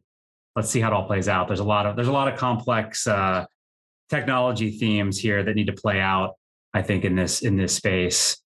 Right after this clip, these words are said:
I think, to better understand what the future looks like from a, from a landscape perspective, to see whether we really would ever see another player like a,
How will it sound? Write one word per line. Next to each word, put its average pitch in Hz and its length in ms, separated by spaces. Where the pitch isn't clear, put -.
I 92 60
think, 95 160
to - 60
better 95 260
understand 92 560
what 92 180
the - 80
future 95 320
looks 87 280
like 90 260
from 90 200
a, 85 340
from 98 160
a 87 80
landscape 90 480
perspective, 87 520
to - 120
see - 180
whether 92 260
we 90 160
really 92 220
would 92 140
ever 92 160
see 95 240
another 92 240
player 92 360
like 87 280
a, 90 240